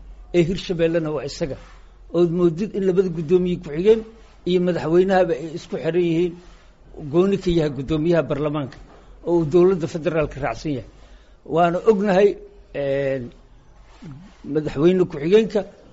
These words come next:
marka hore gobernatoore u ahay, waxaa soo magacaabay, een, Xasan Sheekh Maxamuud. Markii federalismka noqotay inuu madaxweyne ku-xigeen noqdona, baawarka iyo hiilka waxaa u keenay Xasan Sheekh Maxamuud. Marka ciddii ku soo dooratayna marna kama madax bannaan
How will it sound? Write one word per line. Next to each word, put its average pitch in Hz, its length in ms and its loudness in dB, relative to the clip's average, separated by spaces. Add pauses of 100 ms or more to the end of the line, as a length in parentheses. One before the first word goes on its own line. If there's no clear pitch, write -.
(140)
marka - 240 0
hore 196 260 6
gobernatoore 190 540 6
u 190 140 6
ahay, 185 220 8
waxaa 143 180 2
soo 202 180 2
magacaabay, 156 640 2
een, 143 260 -2
Xasan - 380 -6
Sheekh 160 180 -6
Maxamuud. 180 360 -4 (400)
Markii - 300 2
federalismka 185 800 2
noqotay 165 420 -2
inuu 180 200 -4
madaxweyne 156 460 -4
ku-xigeen 165 380 -2
noqdona, 156 340 -2 (420)
baawarka 180 460 4
iyo 160 240 -2
hiilka 180 360 -2
waxaa 135 240 -4
u 170 60 -2
keenay 147 360 -2 (340)
Xasan 170 300 -4
Sheekh 143 220 -6
Maxamuud. 135 380 -6 (360)
Marka 190 300 -4
ciddii 196 360 0
ku - 120 -10
soo 202 200 2
dooratayna 175 600 2 (320)
marna 190 300 0
kama 190 240 0
madax 165 260 -2
bannaan 165 320 -2